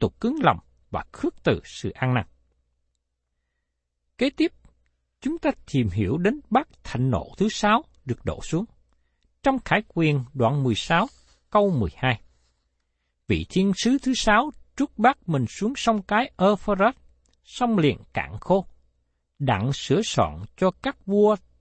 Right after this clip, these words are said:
từ đông phương đến, có lối đi được. Sông Euphrates được gọi là sông lớn, như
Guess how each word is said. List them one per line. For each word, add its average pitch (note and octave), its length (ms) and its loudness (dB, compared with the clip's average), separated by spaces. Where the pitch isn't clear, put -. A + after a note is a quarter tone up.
từ A#2+ 360 2
đông F3 260 0
phương G3 340 2
đến, G3+ 180 4
có F3+ 200 2
lối F3 340 2
đi E3 160 2
được. G2+ 180 0
Sông B3+ 320 -2
Euphrates B3 560 2
được C#3+ 220 -2
gọi A#2 200 0
là C3 120 0
sông G#3+ 340 -2
lớn, A3+ 280 4
như F#3+ 160 2